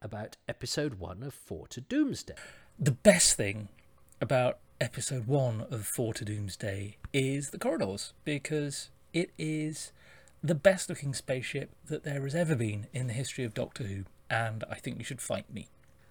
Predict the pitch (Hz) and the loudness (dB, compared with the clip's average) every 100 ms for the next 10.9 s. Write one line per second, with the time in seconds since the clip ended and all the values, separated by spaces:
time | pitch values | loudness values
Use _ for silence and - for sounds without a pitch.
0 | - _ 220 214 190 151 123 98 82 78 | -20 _ 4 6 8 8 8 6 2 -2
1 | - - - 139 - - 190 147 117 110 | -8 -18 -8 -8 -6 2 6 6 4 0
2 | 98 95 90 - - _ 214 247 240 254 | -2 -6 -8 -10 -12 _ -2 0 2 4
3 | 269 269 - 269 233 247 262 262 - - | 4 2 2 2 2 -2 0 -2 -4 -12
4 | - _ _ _ _ _ _ _ _ _ | -14 _ _ _ _ _ _ _ _ _
5 | _ _ _ 165 170 175 196 - - 214 | _ _ _ -4 0 -2 -4 -4 4 4
6 | - 131 120 107 - - 101 92 87 - | 6 2 4 2 -2 -6 -6 -6 -12 -20
7 | - _ _ 101 - 110 - 101 92 104 | -20 _ _ -12 -8 -8 -10 -10 -8 -8
8 | 113 131 113 107 - - - - 110 110 | -10 -12 -14 -14 -10 -10 -12 -10 -8 -8
9 | 95 95 - - - 95 92 92 95 117 | -10 -12 -10 -8 -8 -10 -10 -12 -10 -6
10 | 117 87 _ _ - - 143 - | -6 -8 _ _ -10 -6 -6 -6